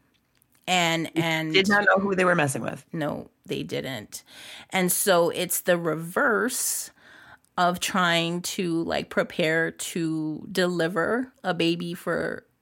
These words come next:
Speaker 1: Lori
Speaker 2: Ooh.
Speaker 1: versus protecting by, by destruction the baby from an outside, inf-,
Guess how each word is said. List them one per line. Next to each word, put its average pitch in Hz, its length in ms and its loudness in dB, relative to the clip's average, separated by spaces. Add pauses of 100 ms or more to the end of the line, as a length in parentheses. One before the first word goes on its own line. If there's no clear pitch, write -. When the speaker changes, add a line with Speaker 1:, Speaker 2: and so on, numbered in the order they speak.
(120)
Speaker 1:
Lori 214 720 2
Speaker 2:
Ooh. 233 380 2 (100)
Speaker 1:
versus 180 960 2 (160)
protecting 160 1160 -2 (1000)
by, 143 400 -2 (100)
by 151 280 0
destruction 151 1040 -2 (1200)
the 170 180 0
baby 147 500 -4
from - 500 -4 (120)
an 160 120 -2
outside, 123 680 -4 (280)
inf-, 143 280 -6